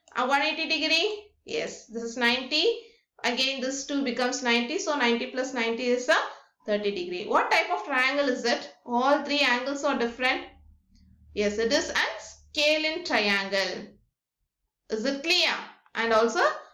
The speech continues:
acute angled triangle. N-, uh, sorry, right angled triangle. It is ninety degree now. So we will say it is as a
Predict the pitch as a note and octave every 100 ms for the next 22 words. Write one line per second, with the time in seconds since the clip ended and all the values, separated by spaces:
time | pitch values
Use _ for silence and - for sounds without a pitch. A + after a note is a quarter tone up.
0 | _ B3+ - E4 E4+ C#4+ B3+ B3+ B3+ B3
1 | A#3+ G3+ F3+ F3+ F#3 F3+ - - - -
2 | _ _ A#3 A3 - A#3+ B3+ G#3+ F#3+ G#3+
3 | D4 E4 E4 D4+ C#4+ B3+ A3+ G3 F3+ F#3+
4 | F3+ F3 A#3 A#3+ A3+ A#3+ C#4 B3 C4+ C#4
5 | A#4 G#4+ D4 C4 B3+ B3+ D4 C#4 C#4 C#4+
6 | C4+ -